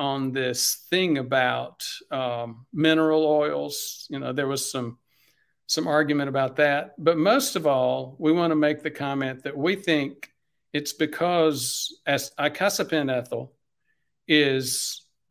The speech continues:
um, an isolated E P A.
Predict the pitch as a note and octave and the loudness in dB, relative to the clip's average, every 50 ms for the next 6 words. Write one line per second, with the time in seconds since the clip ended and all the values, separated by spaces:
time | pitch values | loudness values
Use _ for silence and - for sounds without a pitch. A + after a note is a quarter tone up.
0 | _ - D3 C#3+ C#3+ C#3 C#3 C#3+ C3+ B2+ C#3 C3+ C3+ C3+ _ _ _ _ _ _ | _ -8 -6 -6 -4 -4 -6 -6 -6 -8 -8 -12 -14 -18 _ _ _ _ _ _
1 | - - _ _ _ _ _ - D3+ C#3+ C3+ D#3+ F3 - - D#3+ D3+ C#3 C3 B2+ | -20 -20 _ _ _ _ _ -2 0 2 2 2 2 0 -2 -2 0 0 0 0
2 | B2 C3+ C3 - D3 C#3 C3+ C3 - C3 B2+ C#3 D3+ C#3+ C3+ | 0 -2 -4 -2 -2 -2 -2 -4 -4 -4 0 0 -2 -2 -4